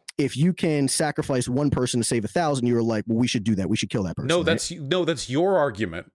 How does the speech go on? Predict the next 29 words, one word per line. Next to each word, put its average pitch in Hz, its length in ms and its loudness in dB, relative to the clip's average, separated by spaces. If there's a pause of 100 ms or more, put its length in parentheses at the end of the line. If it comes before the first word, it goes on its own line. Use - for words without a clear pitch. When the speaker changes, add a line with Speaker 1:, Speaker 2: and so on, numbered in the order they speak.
Speaker 2:
not 147 240 -2
my 151 160 2
Speaker 1:
It's 165 100 4
not 302 120 4
my 143 140 0
Speaker 2:
argument. 120 360 0
Speaker 1:
argument 123 100 0
at - 80 -4
all. - 200 -2
Speaker 2:
Your 190 320 2
argument 170 420 0
is 120 80 0
violating 110 540 0
bodily 104 380 0
autonomy 98 420 -6
for 101 160 -6
the 104 80 0
life 92 260 -2
of 87 80 -6
other 87 160 -4
people. 85 380 -8
That's 147 200 0
not 160 200 -2
my 151 160 0
argument. 98 480 -4
Speaker 1:
Oh, 131 320 2
my - 180 -6
goodness. 107 560 -8 (880)
Okay. 92 220 -4